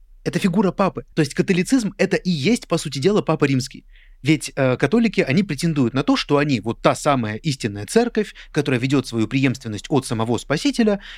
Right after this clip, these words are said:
И, э, собственно говоря, первым папой был апостол Пётр, который получил свой титул, который получил свою легитимность непосредственно от Христа.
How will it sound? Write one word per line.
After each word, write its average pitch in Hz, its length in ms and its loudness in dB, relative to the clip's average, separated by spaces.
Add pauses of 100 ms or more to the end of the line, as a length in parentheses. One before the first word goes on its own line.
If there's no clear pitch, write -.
И, 220 300 4
э, 135 300 0 (160)
собственно 151 260 -2
говоря, 139 160 4
первым 135 300 2
папой 131 240 0
был 110 180 -2
апостол 123 380 -4
Пётр, 254 320 0
который 123 280 -4
получил 123 460 0
свой 98 420 -6
титул, 220 380 0
который 107 220 -8
получил 123 400 -2
свою 107 380 -4
легитимность 131 640 -2
непосредственно 127 440 -2
от 135 80 -4
Христа. - 320 -6